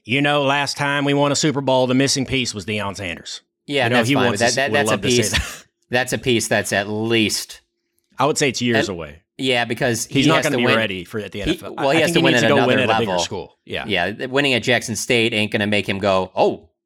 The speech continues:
Speaker 2: let's get that Jackson State coach over here."
Speaker 1: Yeah.
Speaker 2: I mean, you're, it's great what he's doing there, and that's
Speaker 1: Go
Speaker 2: gonna
Speaker 1: win at
Speaker 2: propel
Speaker 1: Florida
Speaker 2: him,
Speaker 1: State or something.
Speaker 2: that's gonna propel him to a bigger college football job. But you, you're gonna have to, if you're gonna go right from college to the pro level, you're probably gonna have to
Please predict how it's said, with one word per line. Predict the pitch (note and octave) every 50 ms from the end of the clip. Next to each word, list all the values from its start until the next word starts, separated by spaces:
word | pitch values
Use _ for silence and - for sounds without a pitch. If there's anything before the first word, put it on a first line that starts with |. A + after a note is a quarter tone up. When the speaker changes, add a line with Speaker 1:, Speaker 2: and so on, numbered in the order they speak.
| _ _
Speaker 2:
let's | - -
get | - -
that | G#3 D3+
Jackson | A#2+ C#3+ F#3+ F#3 - C#3+
State | A2+ - G3 G#3+
coach | - - G2 G2 F#2
over | G#2+ F#2+ F2+ G2
here." | G2 -
Speaker 1:
Yeah. | -
Speaker 2:
I | -
mean, | G#2+ G#2 G2+ A2 C#3+
you're, | C#3 C#3 D3+ - - _ - - _ _ -
it's | D#3+ F3 C3+
great | A#2+ B2+ C#3 D#3 D#3 C#3+
what | B2 B2
he's | A#2+ A2 G#2
doing | A#2 B2+ C3+ B2 A2
there, | G#2+ G#2 G#2 G2+ G2+ -
and | A2 A#2
that's | C3 C3+ -
Speaker 1:
Go | D3
Speaker 2:
gonna | C3+ D#3
Speaker 1:
win | D3+ -
at | -
Speaker 2:
propel | - D3 C#3+
Speaker 1:
Florida | C3+ C#3 C#3 B2+
Speaker 2:
him, | B2 A#2
Speaker 1:
State | G#2 F#2
or | F2
something. | - - E2+ D#2+ - - D#2
Speaker 2:
that's | D#2 B2+ C#3 -
gonna | - C#3+
propel | B2 C#3 A2+ - C3+ B2+ B2+ B2 - C3+ B2+ B2+ B2
him | A#2 A#2 A2+ G#2+ G#2
to | G2+ - A#2+ G#2+ G2+ G2+ G2 F#2+ F2+ - _ _ _ -
a | A2 G2+
bigger | G#2 A2+ C#3 C3 A#2+ A2 A#2 A2 G#2 G#2 F#2+ A2 - _ _ _ _
college | - C#3 A#2 A2+ G#2+ -
football | - B2 A2 A2 G2+ F#2
job. | E2+ G#2 G2 F#2+ F#2+ F2+
But | G#2 G2+ C#3
you, | C3+ C#3+ D3 - - - - - _ _ -
you're | C3 C#3
gonna | D3 C#3
have | C3 A#2+
to, | B2+ A#2+ A2+ A2
if | - B2+ A#2+
you're | D3+ E3
gonna | E3+ F3 D#3
go | C#3+ C#3+ C3
right | A#2+ B2 B2 B2
from | - A#2
college | G2+ - B2 A#2 A#2 G#2+ G#2 -
to | - -
the | G2+
pro | F2+ - A2+ A2 G#2+ G#2 G2+ G2
level, | G2+ A2 G#2+ G2+ F#2+ F#2+ F2
you're | F2+ F#2 F2+
probably | - - A2 G#2+ G2+ G2
gonna | F#2 G2 F#2
have | F2+ F#2 F2+ -
to | - F#2 F2 E2+